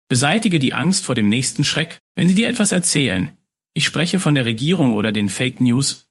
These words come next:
musst du den Beweis sehen. Denn sie wollen, dass du Angst hast. Denn weißt du,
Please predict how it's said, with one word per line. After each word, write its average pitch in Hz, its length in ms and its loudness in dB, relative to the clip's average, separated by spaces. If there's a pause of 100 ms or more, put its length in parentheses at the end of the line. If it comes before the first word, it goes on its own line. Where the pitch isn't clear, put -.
musst 131 220 0
du 139 60 0
den 131 140 2
Beweis 110 380 0
sehen. 92 280 -2 (240)
Denn 185 180 4
sie 185 260 2
wollen, 120 460 0
dass 139 180 -2
du 196 120 -2
Angst - 280 -2
hast. - 280 -8 (240)
Denn 127 180 4
weißt 123 340 -2
du, 147 320 0